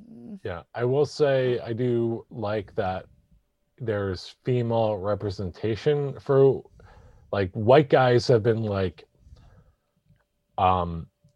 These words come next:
Speaker 2: using sitcoms as their personality for decades. Like, dudes have fucked off Tinder because they put an Office quote in their profile for, for nine years now.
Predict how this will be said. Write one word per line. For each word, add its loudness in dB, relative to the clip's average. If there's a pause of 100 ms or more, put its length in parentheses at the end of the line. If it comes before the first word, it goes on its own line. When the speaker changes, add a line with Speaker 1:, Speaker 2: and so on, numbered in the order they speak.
Speaker 2:
using 0 (1040)
sitcoms 4
as 4
their 4
personality 2
for -2
decades. 0 (880)
Like, 2 (1800)
dudes 8
have 8
fucked 4
off 6
Tinder 2
because 0
they 2
put 0
an -2
Office 0
quote -2 (220)
in -2
their 0
profile -2 (280)
for, -2
for -2
nine 2
years 0
now. -12